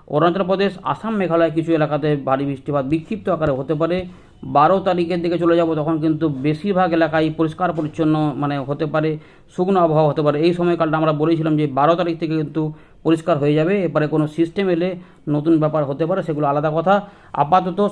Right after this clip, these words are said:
সতর্কতাটা আপনাদের দেখিয়ে দিলাম। এবারে আমরা চলে যাচ্ছি সরাসরি ওয়েন্ডিতে।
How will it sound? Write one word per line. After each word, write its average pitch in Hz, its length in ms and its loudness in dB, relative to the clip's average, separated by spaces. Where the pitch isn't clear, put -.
সতর্কতাটা 160 460 0
আপনাদের 151 320 2
দেখিয়ে 135 300 0
দিলাম। 208 360 4
এবারে 202 280 4
আমরা 196 180 2
চলে 151 200 0
যাচ্ছি 151 220 -2
সরাসরি 180 560 0
ওয়েন্ডিতে। 151 540 4